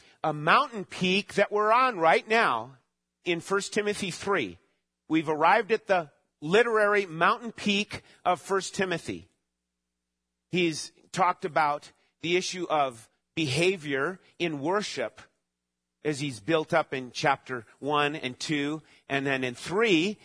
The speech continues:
talked about the elders and the deacons and the qualifications there.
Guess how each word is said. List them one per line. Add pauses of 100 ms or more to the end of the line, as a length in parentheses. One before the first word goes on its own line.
(220)
talked
about
the
elders
and
the
deacons
and
the
qualifications
there.